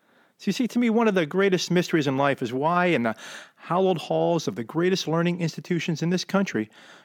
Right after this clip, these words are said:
there exists a singular school of thought. Now, it would be hard for anyone to perfectly describe what that school of thought is, but it's decidedly left-leaning. I'm sure there are a few exceptions,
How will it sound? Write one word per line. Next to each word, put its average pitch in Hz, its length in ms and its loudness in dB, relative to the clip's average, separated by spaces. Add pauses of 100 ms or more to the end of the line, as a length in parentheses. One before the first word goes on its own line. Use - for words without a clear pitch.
there 180 120 4
exists 180 540 0
a 151 60 -4
singular 190 560 4
school 147 260 -2
of 131 80 -2
thought. - 400 -4 (680)
Now, 240 80 -4
it 285 40 -2
would 254 100 2
be 196 80 2
hard 165 220 2
for 160 60 -2
anyone 143 260 2
to - 140 -6
perfectly 139 360 -2
describe 117 460 -2
what 135 200 2
that - 180 -2
school 120 240 -4
of 107 80 -6
thought 123 240 -4
is, 151 180 -2 (380)
but 339 120 -2
it's - 140 0
decidedly 175 680 0
left-leaning. 127 560 -2
I'm 185 100 -4
sure 202 260 0
there 180 160 2
are 180 60 2
a 165 40 0
few 185 220 0
exceptions, 117 540 -4